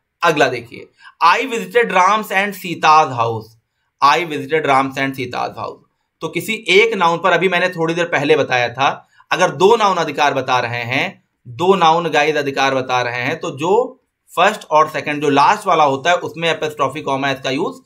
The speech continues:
किया जाता है। मैंने विजिट किया था राम और सीता के घर को, तो राम्स में एपोस्ट्रॉफी कॉमा एस हट जाएगा बेटा, राम्स में लगाने की जरूरत नहीं है। तो "I visited Ram and सीता's house" हो जाएगा गाइस,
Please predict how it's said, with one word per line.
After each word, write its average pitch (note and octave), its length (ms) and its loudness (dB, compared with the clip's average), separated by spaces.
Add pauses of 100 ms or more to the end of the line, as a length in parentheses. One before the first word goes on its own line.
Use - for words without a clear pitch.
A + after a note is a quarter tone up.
(300)
किया D#3 220 4
जाता A#2 300 -4
है। A2+ 180 -12 (200)
मैंने G#3 340 0
विजिट A3 340 -4
किया F#3+ 180 2
था G#3+ 100 0
राम F#3+ 320 2
और A3 100 -2
सीता G#3 380 -4
के G#3+ 340 0
घर D3 180 -4
को, B2 320 -14 (260)
तो E3+ 60 -4
राम्स F3 420 2
में F#3+ 100 -2
एपोस्ट्रॉफी E3 480 -2
कॉमा D3 260 -2
एस C3+ 100 -6
हट A#2+ 140 -2
जाएगा B2+ 280 -6
बेटा, - 300 -14 (320)
राम्स E3 400 2
में F3+ 120 0
लगाने C#3 360 0
की C#3+ 140 -2
जरूरत C#3+ 400 2
नहीं A#2 360 -8
है। A#2 280 -12 (260)
तो A3 240 -4
"I E3 180 6
visited F3 720 -4
Ram D3 260 2
and G3+ 220 -2
सीता's E3 560 -2
house" B2 320 -2
हो A#2 120 -10
जाएगा A2 280 -10
गाइस, - 240 -14